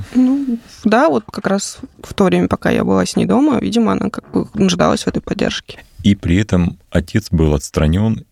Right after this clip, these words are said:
Speaker 2: и не был вам партнером по лечению мамы, по поддержке?
Speaker 1: Нет, он предпочитал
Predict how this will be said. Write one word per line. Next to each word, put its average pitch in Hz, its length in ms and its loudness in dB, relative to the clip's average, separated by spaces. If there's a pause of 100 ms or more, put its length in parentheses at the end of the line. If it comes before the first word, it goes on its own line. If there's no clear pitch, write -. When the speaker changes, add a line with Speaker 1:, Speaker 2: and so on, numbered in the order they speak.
Speaker 2:
и 78 200 2
не 76 460 2
был 73 560 -2
вам 67 340 0
партнером 73 640 0
по 73 440 -6 (200)
лечению 90 540 2
мамы, 80 320 -2
по - 160 -2
поддержке? 76 720 -2 (160)
Speaker 1:
Нет, 269 420 2
он 240 280 0 (180)
предпочитал - 760 -2